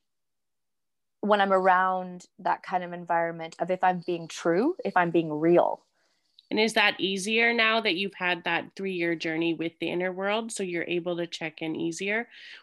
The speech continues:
Speaker 2: What are
Speaker 1: Yes.
Speaker 2: some tools that you could tell the listeners about checking into the inner world? Like, you, we started talking about what, um, the inner world means to you, right? But what ki-, what are some tools when you're traversing that, like, um,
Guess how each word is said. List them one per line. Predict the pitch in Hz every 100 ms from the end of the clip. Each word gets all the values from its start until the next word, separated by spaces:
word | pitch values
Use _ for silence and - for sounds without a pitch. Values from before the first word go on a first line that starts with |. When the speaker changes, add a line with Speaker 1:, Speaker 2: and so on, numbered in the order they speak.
| -
Speaker 2:
What | 247
are | -
Speaker 1:
Yes. | - -
Speaker 2:
some | 277 -
tools | - 240 233 226 220
that | 208
you | 196
could | - 190
tell | - 196
the | 180
listeners | 170 185 190 208 185 170 170
about | 170 170 -
checking | - 175 - 175
into | 165 165 -
the | 170 160
inner | 160
world? | 156 151 143 151 _ - - - -
Like, | 185
you, | 180 196 180 - - -
we | 202
started | - 202 196 190
talking | 196 190 196 185
about | 175 175 170 160 -
what, | 185 175 - - 180
um, | 170 160 165 175 -
the | 185
inner | 180 175
world | 170 165 170
means | 170 190 220 247 226 -
to | 202
you, | 160 151 160 190 190
right? | 170 202 -
But | 196
what | 202 -
ki-, | - 202
what | 220
are | 233
some | - 233 220
tools | - 226 208 196 185 - _ - - - -
when | 196
you're | 202 196
traversing | - 190 180 190 190 190 185 180
that, | 165 -
like, | 170 170 -
um, | 175 165 160 165